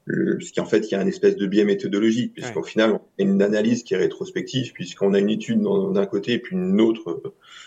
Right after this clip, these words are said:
Speaker 1: et on va comparer les résultats, on va essayer de les, les mêler. Et au final, cette comparaison indirecte, bah, n'a pas plu à l'agence européenne. Alors,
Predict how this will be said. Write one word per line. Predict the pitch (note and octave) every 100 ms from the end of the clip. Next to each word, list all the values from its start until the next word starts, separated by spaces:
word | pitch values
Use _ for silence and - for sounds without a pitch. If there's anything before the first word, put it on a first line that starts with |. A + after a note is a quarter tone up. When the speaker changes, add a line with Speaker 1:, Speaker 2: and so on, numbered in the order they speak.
| - _ _
Speaker 1:
et | G2
on | F#2
va | F#2+
comparer | F#2 A2 G#2+ A2
les | A2
résultats, | G2 F#2+ F#2 - A2+
on | G2+ F#2
va | F#2+
essayer | - - G#2+
de | F#2+
les, | F2+ F#2
les | - F#2 F#2
mêler. | F#2 G3 - - - _ _ _ _ _ _ -
Et | G#2
au |
final, | G2 A2+ A#2
cette | - G2+ -
comparaison | A#2+ A#2 G#2+ G#2 G#2+ G2+
indirecte, | F2 F#2 A2+ C3 - - _ _ _ _
bah, | - F2 F2 F2
n'a | F2+ F2
pas | - F2+ F2+
plu | - - A2 A#2 A#2+ G#2+
à | F#2
l'agence | F2 E2+ F2+ -
européenne. | F2 - A#2 B2+
Alors, | G2 F2+ -